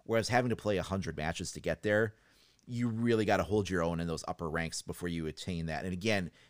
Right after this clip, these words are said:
if you wanna have the title of being among this part of the best of the best of the game, then, you know, we're making you compete at those higher levels for longer to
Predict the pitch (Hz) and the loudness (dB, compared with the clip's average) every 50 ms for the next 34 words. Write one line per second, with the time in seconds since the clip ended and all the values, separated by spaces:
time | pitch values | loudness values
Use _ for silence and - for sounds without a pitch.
0 | _ _ - 98 - 104 113 123 127 123 107 101 104 101 92 85 - - 104 104 | _ _ -8 -8 -6 -2 -2 0 2 2 2 2 2 0 0 0 -2 0 0 2
1 | 95 90 87 80 76 - 104 101 92 90 87 80 82 87 92 90 92 95 82 80 | 2 2 0 -2 -2 -2 -2 -2 0 -2 -4 -4 -4 -2 -2 -2 -2 -2 -4 -4
2 | - - - - 104 104 101 73 78 76 80 85 76 - 80 76 - - - 85 | -6 -8 -8 -4 -2 -2 -2 -2 -4 -6 -8 -8 -6 -4 -6 -6 -6 -6 -8 -6
3 | 76 82 80 - 69 - - - 82 73 78 - 71 71 78 87 113 139 131 _ | -6 -6 -6 -6 -6 -6 -6 -8 -8 -8 -8 -10 -8 -6 -4 -4 -4 -4 -6 _
4 | _ _ _ _ _ _ _ _ - 92 107 98 90 90 90 85 80 80 82 80 | _ _ _ _ _ _ _ _ -8 -4 -2 0 0 0 -2 -2 -4 -6 -6 -8
5 | - _ _ _ _ _ _ _ _ _ _ _ _ _ _ _ - _ 120 135 | -10 _ _ _ _ _ _ _ _ _ _ _ _ _ _ _ -20 _ -8 -2
6 | 123 120 107 95 98 104 107 110 117 120 117 110 110 107 110 104 - - 98 98 | 0 2 2 2 2 0 0 0 0 2 2 2 2 2 0 0 0 -2 -4 -2
7 | 92 95 92 - - 90 - - - 95 90 87 - - 78 73 - 82 78 76 | -2 -2 -2 -2 -4 -4 -4 -4 -6 -6 -6 -6 -6 -6 -6 -6 -4 -6 -6 -6
8 | - - - - 85 85 80 80 80 78 76 78 78 76 - - - 82 78 80 | -6 -8 -8 -4 -4 -2 -2 -2 -4 -4 -4 -4 -6 -6 -8 -8 -8 -8 -6 -4
9 | 78 78 82 82 76 73 - - 76 73 | -4 -4 -4 -4 -6 -8 -10 -10 -12 -10